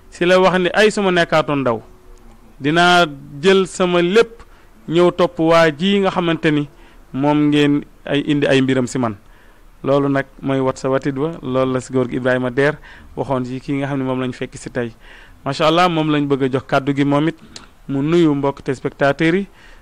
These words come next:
ñu waxtaan ak moom ay question. Sànq rek bi Omar Niang di wax, maa ngi naan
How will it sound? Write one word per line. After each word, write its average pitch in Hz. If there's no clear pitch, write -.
ñu 139
waxtaan 147
ak 147
moom 147
ay 139
question. 170
Sànq 185
rek 190
bi 165
Omar 165
Niang 156
di 143
wax, 147
maa 151
ngi 151
naan 143